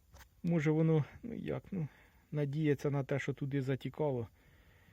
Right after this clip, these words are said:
коли заливаєш паливо, ну це мало надії на таке.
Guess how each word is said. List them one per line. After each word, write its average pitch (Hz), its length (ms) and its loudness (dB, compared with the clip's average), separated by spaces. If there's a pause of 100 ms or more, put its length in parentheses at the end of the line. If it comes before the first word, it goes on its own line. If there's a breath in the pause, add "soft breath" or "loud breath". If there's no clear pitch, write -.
(120)
коли 135 260 0
заливаєш 135 840 0 (180)
паливо, 131 420 -4
ну 135 140 -2
це 123 240 -4 (680 loud breath)
мало 143 500 2
надії 156 560 0
на 190 140 -2
таке. 175 420 -4